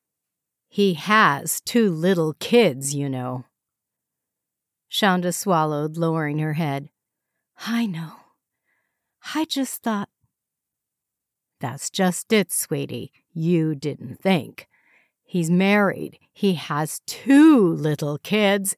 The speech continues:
and a successful business. He's not going to risk everything for another woman. You know that, right?" Shonda bit her lip. "I just,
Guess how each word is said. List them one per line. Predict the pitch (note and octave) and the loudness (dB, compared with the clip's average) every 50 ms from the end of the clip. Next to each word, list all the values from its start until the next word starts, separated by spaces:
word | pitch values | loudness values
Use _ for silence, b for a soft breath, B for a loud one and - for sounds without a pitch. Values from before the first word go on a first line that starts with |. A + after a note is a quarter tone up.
| _ | _
and | - F3 E3 D3+ | -4 -4 -2 -2
a | D3 | -2
successful | - - - E3 - - - - - - C4 C#4 C4 - - - - C4+ B3 | -4 -4 -6 -4 -4 -4 -4 -2 2 2 2 2 2 0 -4 -2 0 0 2
business. | A3+ A#3 G#3 G3 - - D#3+ - - D3+ - - _ _ _ _ _ _ | 2 2 0 0 -2 -4 -6 -6 -6 -8 -10 -10 _ _ _ _ _ _
He's | _ G#4+ B4 - - | _ -10 -10 -10 -12
not | - C5 - | -16 -16 -2
going | - B3 G3+ G3 F3+ | 0 2 2 4 2
to | D#3 C3+ | 0 -2
risk | C3 B2+ C3 E3 F#3 E3+ - - - - F3+ | -4 0 2 4 4 4 4 0 0 2 2
everything | E3+ D#3+ E3 E3 D#3+ - F#3 G3+ D#4+ F#4+ | 2 2 2 -2 0 0 0 0 0 -2
for | - - G3+ E3+ | -2 -2 0 0
another | D#3+ D#3 D#3 D#3 D3+ - C#3+ C#3 | 2 2 2 0 0 -2 -4 -4
woman. | C3+ C#3 D3 D3+ D#3 D3+ E3 A3+ F4 A4 - _ _ _ _ _ _ _ _ _ - | -6 -4 -2 -2 -2 0 -2 -2 -2 -4 -8 _ _ _ _ _ _ _ _ _ 0
You | - D#4+ D#4 | 2 4 4
know | F3 E3 F#3 E3+ C#3 | 4 2 0 -2 -4
that, | B2+ - - - _ | -6 -10 -14 -12 _
right?" | - D#3+ D3+ C#3 C#3+ F3 B3 - _ _ _ _ _ _ _ _ _ _ _ _ _ _ _ _ _ _ _ _ _ _ | -2 -2 0 0 0 -2 -2 -4 _ _ _ _ _ _ _ _ _ _ _ _ _ _ _ _ _ _ _ _ _ _
Shonda | - - - G3+ F#3 F3+ F3 F3 E3+ | -8 0 2 2 4 4 2 0 0
bit | F3 E3+ D#3 | 0 0 0
her | E3 E3+ D#3+ | 2 0 0
lip. | D#3 D3+ C3+ C#3 - - _ _ _ _ _ _ _ _ _ _ _ _ _ _ _ _ _ _ _ _ _ _ _ _ _ _ _ | -2 -2 -4 -6 -8 -12 _ _ _ _ _ _ _ _ _ _ _ _ _ _ _ _ _ _ _ _ _ _ _ _ _ _ _
"I | - D#4+ | -6 -4
just, | - - D#4+ E4 - - - - | -2 -4 -4 -4 -6 -10 -12 -18